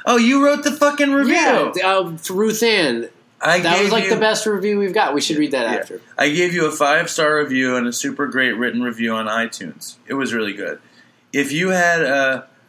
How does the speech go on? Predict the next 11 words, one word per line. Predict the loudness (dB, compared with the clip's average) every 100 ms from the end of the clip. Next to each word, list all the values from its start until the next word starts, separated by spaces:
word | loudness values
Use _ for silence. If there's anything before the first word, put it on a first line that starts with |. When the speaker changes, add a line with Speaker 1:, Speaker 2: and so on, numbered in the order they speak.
| -6
Speaker 1:
patron, | -2 0 0 0 0 0
I | -2
would | -2 -4
support | -8 -2 -2 -2
you | -4
financially, | -4 -2 -2 -4 -4 -6 -6
too." | -6 -8 -8
Speaker 2:
What | -8
does | -6 -4
that | -4
mean? | -4 -6 -12